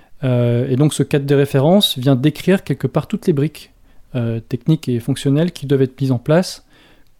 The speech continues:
pour pouvoir, euh, déployer des services numériques dans un Smart Building. Et puis, suivant différents niveaux, parce qu'on peut, euh,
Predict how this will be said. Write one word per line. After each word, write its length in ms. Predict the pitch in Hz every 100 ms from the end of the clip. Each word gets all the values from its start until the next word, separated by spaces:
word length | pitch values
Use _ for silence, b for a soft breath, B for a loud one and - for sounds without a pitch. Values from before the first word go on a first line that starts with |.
| -
pour 300 | 180 202 -
pouvoir, 640 | - 139 131 139 175 -
euh, 240 | 143 123 117
déployer 400 | 131 - 135 139
des 80 |
services 400 | 120 131 127 127
numériques 380 | 131 127 127 131
dans 200 | 127 107
un 60 | 113
Smart 220 | - 117
Building. 460 | 113 110 123 175 151 B B B B B B
Et 60 | 127
puis, 100 | 151
suivant 300 | - 147 143
différents 380 | 143 - 143 143
niveaux, 260 | 139 151
parce 220 | 180 120 -
qu'on 160 | 127
peut, 160 | 117 139
euh, 320 | 143 113 107